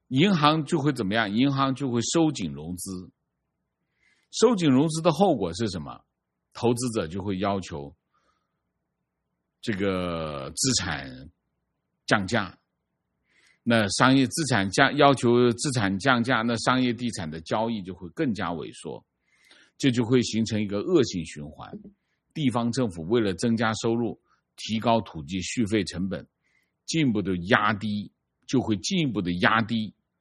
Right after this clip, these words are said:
商业地产的价格。商业地产价格下跌，又会削弱企业跟投资者的资产负债表，那银行的风险就会上升。所以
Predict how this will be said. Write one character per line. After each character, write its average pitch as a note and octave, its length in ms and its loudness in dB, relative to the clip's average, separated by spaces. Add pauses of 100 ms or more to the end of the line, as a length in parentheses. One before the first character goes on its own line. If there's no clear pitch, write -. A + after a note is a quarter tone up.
商 A2+ 380 0
业 G#2 100 -2
地 G2+ 160 -8
产 D2 180 -12
的 C2 120 -16
价 - 240 -6
格。 - 240 -18 (480)
商 C#3+ 200 2
业 D#3 60 4
地 D3+ 160 -4
产 G#2+ 200 0
价 A2+ 200 -2
格 G#2 140 0
下 G#2 260 2
跌， G#2 380 0
又 C#3 160 2
会 A2 180 -2
削 C#3 320 0
弱 C#3 400 -2 (880)
企 E2+ 300 -8
业 G#2+ 180 -2
跟 A2 240 -2
投 G#2 220 -4
资 G#2 140 -8
者 E2+ 160 -6
的 C#2 200 -12
资 - 180 -10
产 D2+ 200 -12
负 F#2+ 140 -14
债 E2 160 -8
表， C#2 280 -16 (800)
那 A2+ 300 2
银 G2 260 0
行 G#2 140 2
的 G#2 100 2
风 G2+ 200 -2
险 C#2+ 200 -8
就 D2+ 140 -12
会 D2+ 80 -12
上 C#2+ 240 -12
升。 - 240 -18 (1120)
所 - 200 4
以 - 200 -2